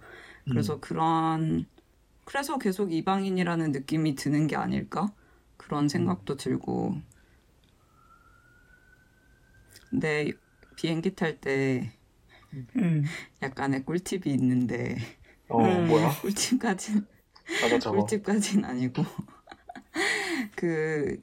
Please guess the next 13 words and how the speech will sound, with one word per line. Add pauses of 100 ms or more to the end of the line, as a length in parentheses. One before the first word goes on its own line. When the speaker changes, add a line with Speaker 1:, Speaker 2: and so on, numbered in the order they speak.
Speaker 1:
기내식
선택할
수
있잖아. (480)
근데
Speaker 3:
어.
Speaker 1:
그거를
글루텐
프리로
선택을
하잖아? (360)
그러면
Speaker 3:
음.